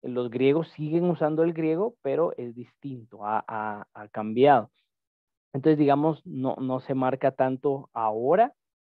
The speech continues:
la diferencia de las letras, pero sí al escribir lo vamos a ver que, que al leer el Evangelio sí se ven la diferencia.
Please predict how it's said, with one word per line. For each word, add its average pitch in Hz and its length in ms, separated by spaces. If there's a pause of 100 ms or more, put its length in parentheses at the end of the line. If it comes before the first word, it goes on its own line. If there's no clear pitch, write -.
(160)
la 123 180
diferencia 110 560
de 110 40
las 110 120
letras, 151 520
pero 135 180
sí 131 180
al 131 100
escribir 135 460
lo 139 80
vamos 113 340
a 107 60
ver 113 240
que, 107 200 (120)
que 104 380 (120)
al 113 200
leer 110 320
el 143 100
Evangelio 131 560 (500)
sí 127 120
se 113 140
ven 104 180
la 101 100
diferencia. 110 580